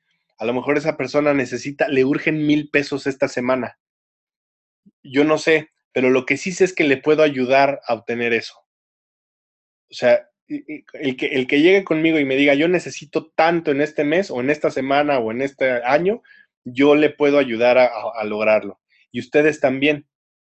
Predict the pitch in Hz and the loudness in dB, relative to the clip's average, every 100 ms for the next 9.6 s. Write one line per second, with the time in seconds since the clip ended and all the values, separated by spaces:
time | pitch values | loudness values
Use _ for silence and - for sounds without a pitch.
0 | _ _ _ _ - 123 117 151 156 151 | _ _ _ _ -6 -6 0 0 0 -2
1 | 143 120 117 113 143 170 - _ _ _ | -2 -2 -4 0 2 2 -2 _ _ _
2 | _ _ _ 143 135 135 123 117 117 117 | _ _ _ -18 -10 0 0 0 -2 2
3 | 123 113 101 - _ _ _ _ _ 123 | 2 2 -10 -18 _ _ _ _ _ -4
4 | 165 165 151 - _ _ - - 147 151 | -2 0 -2 -4 _ _ -16 -4 0 2
5 | 160 202 208 208 202 208 - 196 190 190 | 0 0 2 2 2 0 0 0 2 -2
6 | 151 156 165 185 147 143 156 165 131 113 | 0 -2 0 -2 0 0 2 0 -2 -6
7 | 117 156 160 151 - 117 135 143 _ _ | -4 -2 -2 -2 0 4 4 2 _ _
8 | 143 123 113 110 117 117 - 120 135 160 | -6 -2 -2 -2 -4 -8 -8 -6 0 0
9 | 143 113 120 143 - 262 | 0 -2 -6 -2 -2 -2